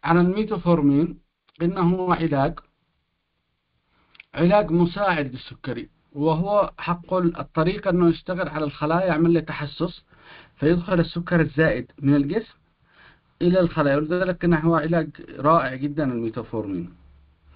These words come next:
وقلنا إحنا ذواقي من عشبة تسمى حرمل الجبل أو الأرجواني الفرنسية إلى آخره، هذا الكلام اللي قلناه. طالما نقصت الأوبيسيتي،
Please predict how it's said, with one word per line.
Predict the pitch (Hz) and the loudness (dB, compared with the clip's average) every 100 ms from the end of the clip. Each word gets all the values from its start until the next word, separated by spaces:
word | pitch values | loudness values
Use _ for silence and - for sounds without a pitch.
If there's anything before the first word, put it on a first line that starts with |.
| - - - | -20 -18 -6
وقلنا | 151 156 165 170 | -4 2 2 4
إحنا | 165 165 | 2 2
ذواقي | 165 156 156 156 | 2 0 0 2
من | 151 135 | 2 2
عشبة | - 147 147 147 | -2 -8 -4 -6
تسمى | - 143 139 | -4 -4 -4
حرمل | - 139 139 | -4 0 0
الجبل | 139 131 143 139 135 | 0 -2 -2 0 0
أو | 131 135 | 0 -2
الأرجواني | 135 131 139 143 139 | -2 -2 0 2 2
الفرنسية | 131 135 131 - 135 | -2 -8 -8 -8 -6
إلى | 139 | -4
آخره، | 120 131 135 | -6 -4 -4
هذا | 131 | -4
الكلام | 131 139 135 127 | -4 -2 0 0
اللي | 120 | -4
قلناه. | - 110 101 - _ _ _ _ _ - - - - _ _ | -6 -4 -4 -8 _ _ _ _ _ -20 -20 -20 -20 _ _
طالما | 151 165 233 214 | 4 4 4 -2
نقصت | 170 202 208 185 | -2 -4 -4 -4
الأوبيسيتي، | 170 170 165 185 160 160 165 - | -2 0 -2 0 -2 -2 -2 -4